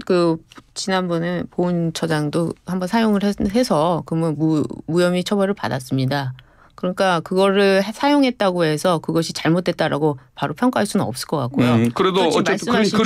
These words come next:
Speaker 1: 중에
Speaker 2: 식으로
Speaker 1: 예.
Speaker 2: 법으로 모든 것을 제-, 국민이 화나는 것은 생각하지 않고
Speaker 1: 아, 저는 그건
Speaker 2: 법이
Speaker 1: 말씀 안
Speaker 2: 어긋나지 않았으니까 괜찮다고 말씀하신다고 한다면,
Speaker 1: 저는 그 말
Speaker 2: 그것은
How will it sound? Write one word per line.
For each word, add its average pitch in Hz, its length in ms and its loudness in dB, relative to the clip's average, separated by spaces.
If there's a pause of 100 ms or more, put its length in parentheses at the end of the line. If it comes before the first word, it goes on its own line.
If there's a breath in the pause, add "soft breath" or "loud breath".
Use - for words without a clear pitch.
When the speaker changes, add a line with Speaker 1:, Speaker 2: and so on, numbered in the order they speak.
Speaker 1:
중에 180 60 0
Speaker 2:
식으로 196 440 2 (140)
Speaker 1:
예. 156 140 -6
Speaker 2:
법으로 190 300 4
모든 156 280 4
것을 131 220 2
제-, - 120 -4 (160 loud breath)
국민이 170 440 2
화나는 143 420 4
것은 117 220 0
생각하지 127 440 2
않고 92 240 0
Speaker 1:
아, 226 60 2
저는 262 220 4
그건 226 240 2
Speaker 2:
법이 196 180 2
Speaker 1:
말씀 196 100 2
안 180 60 2
Speaker 2:
어긋나지 165 340 2
않았으니까 143 440 2
괜찮다고 135 420 0
말씀하신다고 117 640 0
한다면, 113 500 0
Speaker 1:
저는 226 200 -2
그 208 100 -2
말 185 140 4
Speaker 2:
그것은 160 420 2